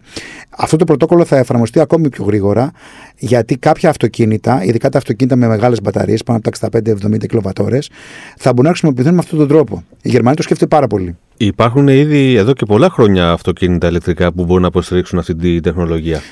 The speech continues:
Speaker 1: Ναι, και φορτιστές έχουν βγει. Είναι vehicle to grid, λέγεται, ή
Speaker 2: Μπράβο.
Speaker 1: vehicle to land.
Speaker 2: V two G.
Speaker 1: V two G,
Speaker 2: Ή
Speaker 1: ακριβώς.
Speaker 2: V two L.
Speaker 1: Ακριβώς.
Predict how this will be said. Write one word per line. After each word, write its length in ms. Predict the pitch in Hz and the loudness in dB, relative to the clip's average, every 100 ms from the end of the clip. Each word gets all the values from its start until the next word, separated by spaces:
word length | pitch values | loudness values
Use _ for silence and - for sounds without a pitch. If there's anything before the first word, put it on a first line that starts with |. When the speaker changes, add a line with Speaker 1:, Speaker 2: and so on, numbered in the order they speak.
| - - | -20 -4
Speaker 1:
Ναι, 140 | 131 | -4
και 180 | - 196 | 0 0
φορτιστές 480 | 190 156 - 120 110 | 2 0 0 -2 0
έχουν 240 | 107 101 | 0 -2
βγει. 200 | 98 95 87 | -2 -4 -2
Είναι 240 | 123 143 120 | 0 2 2
vehicle 220 | 156 156 131 | 2 2 0
to 80 | 117 | 2
grid, 200 | 123 98 | 2 0
λέγεται, 340 | 98 98 117 | -2 -2 0
ή 40 | 151 | 0
Speaker 2:
Μπράβο. 180 | 90 | 2
Speaker 1:
vehicle 160 | 139 135 127 | 2 0 0
to 80 | 123 | 0
land. 160 | 107 85 _ _ - | 0 -4 _ _ -2
Speaker 2:
V 40 | 104 | 0
two 200 | 117 107 | 2 2
G. 20 | |
Speaker 1:
V 160 | 139 135 | 2 2
two 80 | |
G, 120 | 113 104 | 2 2
Speaker 2:
Ή 180 | 160 - - | 0 -2 -8
Speaker 1:
ακριβώς. 220 | 113 104 | -4 -2
Speaker 2:
V 80 | 98 | 0
two 140 | 87 | -2
L. 40 | 80 - _ _ | -2 -12 _ _
Speaker 1:
Ακριβώς. 420 | - 95 92 87 | -10 -8 -10 -12